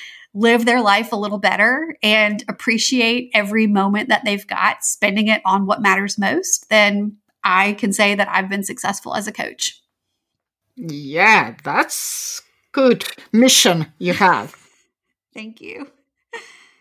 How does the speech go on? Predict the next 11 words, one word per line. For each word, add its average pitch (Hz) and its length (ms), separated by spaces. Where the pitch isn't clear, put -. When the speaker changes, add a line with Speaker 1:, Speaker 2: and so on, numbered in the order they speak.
Speaker 2:
And 220 340
today 247 480
we 403 180
are 392 60
speaking 302 560
about 170 420
two 302 320
time 226 320
management 196 560
principles. - 1040
So 151 640